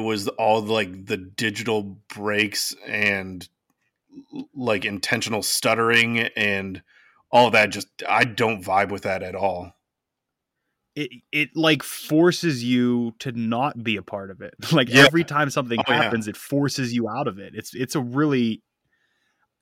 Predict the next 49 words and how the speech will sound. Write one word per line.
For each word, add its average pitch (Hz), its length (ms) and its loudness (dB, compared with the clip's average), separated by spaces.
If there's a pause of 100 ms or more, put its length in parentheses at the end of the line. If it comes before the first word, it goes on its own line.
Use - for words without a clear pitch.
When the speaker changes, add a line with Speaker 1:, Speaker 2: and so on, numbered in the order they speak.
Speaker 2:
you 170 160 2
could 208 100 2
almost 294 340 4
say 165 140 -2
it's 113 140 -6
interesting 123 480 -2
with 98 100 -8
how 101 180 0
it 90 80 -8
does 95 220 -6
it, 98 160 -12
because 110 240 -2
I've, 127 320 0
I 165 140 4
tried 151 280 2
really 117 360 2
hard. 107 260 4
I 110 60 2
thought 160 200 0
I 127 60 0
had 131 220 0
to 123 60 0
be 110 100 -2
missing 113 320 0
something. 92 420 -12 (300)
And 113 180 0
then 107 140 2
every 113 180 2
time 117 140 2
I 113 40 4
revisited, 107 540 2
I 92 40 -2
was 92 100 -6
like, 92 140 -6 (260)
"Ah, 92 220 -2 (300)
I'm 92 100 -16
not." 92 140 -2
Speaker 1:
Yeah, 127 340 6
when 127 260 2
it 185 80 4
came 180 220 2
out, 143 140 8
I 120 80 4
listened 131 260 4
to 113 100 -2
it 104 60 -2
pretty 120 180 0
heavily, 107 480 2
uh, 104 420 -2